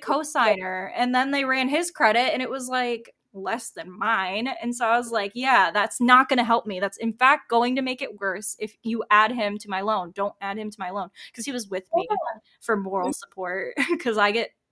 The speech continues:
Speaker 2: you know,
Speaker 1: <laughs>
Speaker 2: buying a car is, like,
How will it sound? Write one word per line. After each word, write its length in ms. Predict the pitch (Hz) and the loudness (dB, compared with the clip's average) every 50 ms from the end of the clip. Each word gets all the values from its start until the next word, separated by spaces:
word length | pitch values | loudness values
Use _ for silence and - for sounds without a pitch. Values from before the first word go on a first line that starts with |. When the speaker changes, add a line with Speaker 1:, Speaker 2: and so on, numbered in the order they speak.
| _ _ | _ _
Speaker 2:
you 120 | - 208 196 | -12 0 2
know, 180 | 254 254 254 - | 4 4 4 2
Speaker 1:
<laughs> 960 | 302 311 - - _ _ _ _ - - 466 - - - - - - - - - | -2 -4 -6 -6 _ _ _ _ -20 -18 -16 -14 -14 -14 -16 -16 -20 -20 -18 -16
Speaker 2:
buying 500 | 208 196 - 214 220 226 240 262 294 294 | -4 2 6 8 8 8 6 4 4 2
a 280 | 277 240 196 170 - - _ _ _ _ - | 2 2 2 0 -4 -8 _ _ _ _ -12
car 300 | - 208 196 190 185 185 | -6 -4 -2 -2 -2 -4
is, 180 | 190 185 - | -6 -8 -10
like, 340 | - - 120 - - _ _ | -12 -12 -12 -14 -16 _ _